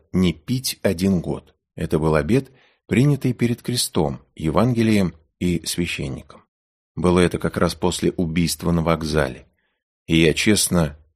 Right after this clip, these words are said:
этот год не пил, думая, что уже окреп духом – против пьянственной страсти.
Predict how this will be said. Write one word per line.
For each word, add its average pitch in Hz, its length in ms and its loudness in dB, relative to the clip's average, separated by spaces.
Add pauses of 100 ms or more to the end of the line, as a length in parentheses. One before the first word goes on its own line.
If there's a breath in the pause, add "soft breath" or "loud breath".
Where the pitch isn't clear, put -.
(260)
этот 85 300 -2
год 80 300 -6
не 85 100 0
пил, 69 380 -10 (520)
думая, 87 360 2
что 85 240 0
уже 85 260 2
окреп 80 320 0
духом – 110 520 0 (320 soft breath)
против 117 420 -4
пьянственной 85 680 0
страсти. - 600 -8